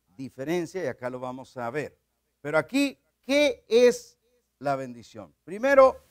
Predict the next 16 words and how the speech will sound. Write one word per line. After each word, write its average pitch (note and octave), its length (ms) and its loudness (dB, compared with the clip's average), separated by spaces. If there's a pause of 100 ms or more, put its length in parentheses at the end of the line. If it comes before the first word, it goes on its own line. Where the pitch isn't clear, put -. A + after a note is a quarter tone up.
(560)
vemos G3 680 4 (220)
lo D#3+ 220 -4
que E3+ 100 -10
la D#3+ 120 -4
bendición D#3+ 580 -12
no F3 160 -10
es. G2 180 -14 (140)
La E3+ 140 -2
bendición F3 600 -6 (340)
no G#3+ 400 4
son A#3+ 360 -2
cosas. - 880 -6 (1500)
No E3 340 -4
es, D#3 140 -8
son C3+ 320 -14
carros, A3 680 4